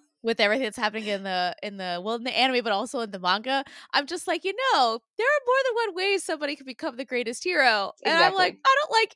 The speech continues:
Speaker 1: any of these <laughs> ideas. I'm putting them out of my brain."
Speaker 2: Well, that's what I,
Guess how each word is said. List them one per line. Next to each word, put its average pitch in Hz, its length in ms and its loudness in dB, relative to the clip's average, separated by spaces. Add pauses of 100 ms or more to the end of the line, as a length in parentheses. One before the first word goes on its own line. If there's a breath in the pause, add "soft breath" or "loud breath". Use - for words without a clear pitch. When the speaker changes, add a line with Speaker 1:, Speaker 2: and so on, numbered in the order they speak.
Speaker 1:
any 302 220 8
of 285 120 0
these 302 160 -6
<laughs> - 20 -8
ideas. 494 520 4
I'm 392 120 0
putting 440 260 -6
them 440 120 -6
out 415 80 4
of 427 60 -6
my 440 120 0 (520)
brain." 160 160 -4
Speaker 2:
Well, 254 140 4
that's 302 220 2
what 330 140 4
I, 285 240 2